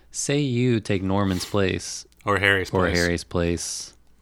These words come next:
Speaker 1: or Beth's place. Hey, it's two thousand sixteen. You go into that room. You stand in front of the sphere. You're feeling it. You're flirting a little with the sphere.
Speaker 2: <laughs>
Speaker 1: Feeling up under its skirt a little bit.
Speaker 2: Uh, <laughs> just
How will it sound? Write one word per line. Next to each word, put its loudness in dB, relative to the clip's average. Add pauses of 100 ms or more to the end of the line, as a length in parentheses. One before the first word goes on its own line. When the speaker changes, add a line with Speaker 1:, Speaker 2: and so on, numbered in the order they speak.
(760)
Speaker 1:
or -2
Beth's 0
place. -2
Hey, 0
it's -4
two -4
thousand -2
sixteen. -6 (1500)
You 2
go 6
into 6
that 6
room. 2 (640)
You -2
stand 0
in 0
front -2
of 0
the -2
sphere. -2 (1200)
You're -4
feeling 2
it. 0 (840)
You're -2
flirting 0
a 2
little 4
with 0
the 0
sphere. 8
Speaker 2:
<laughs> 2
Speaker 1:
Feeling -2
up 2
under 4
its 2
skirt 0
a 0
little 2
bit. 2
Speaker 2:
Uh, 2
<laughs> -
just 6